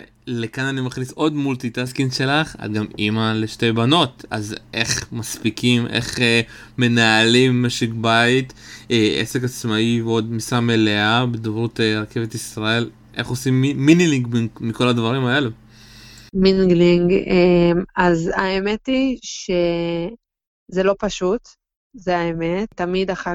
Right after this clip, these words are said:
Speaker 2: כך, כאילו, קודם כל, הבנות שלי יודעות שהרבה פעמים אני בטלפון, אה, ולא כי אני עכשיו סתם מסתכלת בפייסבוק ולא רוצה להתייחס אליהן, אלא הן יודעות שאמא, אמא חלק מהעבודה שלה זה,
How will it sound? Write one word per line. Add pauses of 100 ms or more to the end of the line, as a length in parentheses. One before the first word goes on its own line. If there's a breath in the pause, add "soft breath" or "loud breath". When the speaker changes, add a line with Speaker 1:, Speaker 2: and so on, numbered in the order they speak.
Speaker 2:
כך,
כאילו, (100)
קודם
כל,
הבנות
שלי
יודעות
שהרבה
פעמים (680 soft breath)
אני
בטלפון, (420)
אה,
ולא
כי
אני
עכשיו
סתם
מסתכלת
בפייסבוק
ולא
רוצה
להתייחס
אליהן,
אלא
הן
יודעות
שאמא, (160)
אמא
חלק
מהעבודה
שלה
זה,